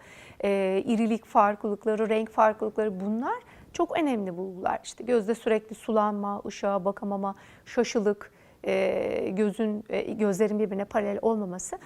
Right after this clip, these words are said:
bunlar, e, acil göz hekimine gitmeyi gerektiriyor. Bunlar yoksa iki aydan başlanarak, e, aslında her yıl,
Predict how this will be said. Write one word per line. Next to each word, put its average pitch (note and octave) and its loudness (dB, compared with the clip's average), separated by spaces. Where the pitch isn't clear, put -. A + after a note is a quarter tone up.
bunlar, D#4 0
e, C4+ 2
acil C4 0
göz C#4+ -2
hekimine G3 -4
gitmeyi F3 -6
gerektiriyor. - -4
Bunlar G4 0
yoksa G#4+ -2
iki - -6
aydan B3 -4
başlanarak, A#3 -4
e, C4 4
aslında F4 -2
her D#4 0
yıl, A3 -2